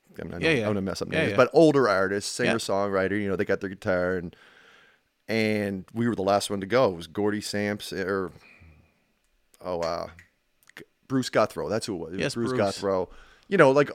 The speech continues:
Speaker 1: it's an
Speaker 2: Yeah.
Speaker 1: older traditional singer-songwriter artist. And everyone was going crazy, and then we did ours, and, like, "Here goes the rap guy."
Speaker 2: <laughs>
Speaker 1: And we did Powerless, first song, standing ovation. And
Speaker 2: There
Speaker 1: it
Speaker 2: you
Speaker 1: was
Speaker 2: go.
Speaker 1: just like,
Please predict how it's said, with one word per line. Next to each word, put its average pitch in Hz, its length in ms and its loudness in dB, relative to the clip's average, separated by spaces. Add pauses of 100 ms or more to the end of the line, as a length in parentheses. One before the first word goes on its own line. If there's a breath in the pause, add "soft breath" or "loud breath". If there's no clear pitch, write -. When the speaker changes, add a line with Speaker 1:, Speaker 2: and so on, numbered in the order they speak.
Speaker 1:
it's - 140 -2
an 165 120 2
Speaker 2:
Yeah. 226 120 4
Speaker 1:
older 156 440 8 (160)
traditional 131 640 0
singer-songwriter 110 720 0
artist. 107 360 0 (920 soft breath)
And 117 300 2
everyone 113 260 0
was 117 100 -6
going 107 240 -2
crazy, 113 340 2
and 110 80 0
then 104 100 0
we 113 120 0
did 104 160 2
ours, 101 300 4
and, 87 100 -8
like, 92 140 -8
"Here 92 120 -8
goes 104 240 -4
the 110 60 -8
rap 143 300 -2
guy." 269 440 8 (120)
Speaker 2:
<laughs> - 120 2
Speaker 1:
And 117 460 6
we 127 80 0
did 127 160 0
Powerless, 131 400 2
first 120 220 -2
song, 127 240 2
standing 110 360 0
ovation. 104 440 -6 (180)
And - 60 -12
Speaker 2:
There 117 40 -4
Speaker 1:
it 123 40 -2
Speaker 2:
you 107 60 -4
Speaker 1:
was 110 140 -4
Speaker 2:
go. - 60 -6
Speaker 1:
just 104 260 -2
like, 95 240 0